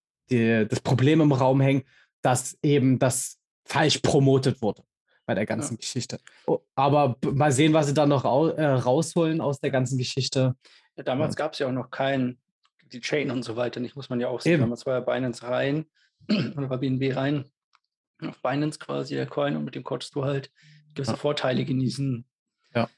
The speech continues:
Speaker 1: beim Traden und so. Der hieß ja auch damals Binance Coin und nicht B N B. Das wurde erst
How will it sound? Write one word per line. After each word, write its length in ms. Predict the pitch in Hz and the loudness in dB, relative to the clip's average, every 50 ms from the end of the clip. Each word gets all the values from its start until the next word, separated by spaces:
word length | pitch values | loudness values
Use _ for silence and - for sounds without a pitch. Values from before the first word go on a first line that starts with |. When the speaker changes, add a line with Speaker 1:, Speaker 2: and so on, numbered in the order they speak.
| _ _ _ | _ _ _
Speaker 1:
beim 180 | - 123 113 - | 0 0 0 0
Traden 380 | - - 131 127 127 127 135 | 0 0 2 4 4 4 4
und 100 | 131 - | 4 4
so. 80 | 120 135 | 2 2
Der 140 | - 147 127 | 4 4 4
hieß 200 | 120 147 160 - | 6 6 6 4
ja 80 | 165 | 4
auch 100 | 143 135 | 4 4
damals 320 | - 151 139 139 131 127 - | 4 4 4 4 4 2 2
Binance 460 | - 113 127 139 147 139 123 - - | 2 2 4 6 6 4 4 2 0
Coin 300 | - - 127 120 113 120 | 0 2 2 4 4 4
und 100 | 117 117 | 4 4
nicht 240 | 123 123 120 - - | 4 2 2 0 0
B 140 | 135 123 | 2 4
N 100 | 117 117 | 4 4
B. 140 | 107 120 127 | 4 4 2
Das 180 | 120 110 - - | 2 2 2 0
wurde 160 | 123 113 113 | 2 2 4
erst 320 | 104 98 107 - - - | 2 2 2 0 -2 -6